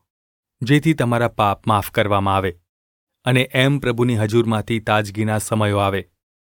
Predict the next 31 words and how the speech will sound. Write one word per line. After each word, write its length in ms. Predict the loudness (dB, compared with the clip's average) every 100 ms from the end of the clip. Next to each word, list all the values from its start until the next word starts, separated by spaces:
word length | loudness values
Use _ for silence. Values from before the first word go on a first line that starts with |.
| _ _ -2
અને 120 | 0
ખ્રિસ્ત 380 | 2 0 2 0
જેમને 400 | 2 2 0 0
તમારે 320 | 0 0 -2
સારું 380 | 0 -2 -2 -4
ઠરાવવામાં 540 | -2 -2 -2 -2 -2
આવ્યા 240 | 0 0
છે, 280 | 0 -4 -8 _ _ _ -2
તેમને, 440 | 0 2 0 -2 _ _ _ _
એટલે 300 | -2 -2 0
ઈસુને 500 | 0 0 0 0 0
તેઓ 260 | -2 -2 -2
મોકલે. 420 | -2 -4 -6 -8 _ _ _ _ _ _ _ _ -2
ઈશ્વરે 420 | 0 2 2 2
જગતના 500 | 0 0 -2 -2 -2
આરંભથી 560 | 0 0 0 0 -2 -2
પોતાના 340 | -2 -2 0
પવિત્ર 440 | 0 0 0 -2
પ્રબોધકોના 680 | -2 -2 0 0 0 -2 -2
મુખ 220 | -2 -4
દ્વારા 340 | -4 -2 0 -2
જે 160 | -2
વિશે 280 | -4 -2 -4
કહ્યું 320 | -2 0 0
છે, 260 | 0 -2 -4 _ _ _ _ -2
તે 120 | 0
સગડાની 580 | 2 0 2 2 2 0
પુનઃસ્થાપના 840 | 0 -2 -2 -2 -2 -2 0 -2
થવાના 400 | -2 -2 -2 -2
સમયો 380 | -4 -4 -2 -2
સુધી 440 | -2 -2 -2 -4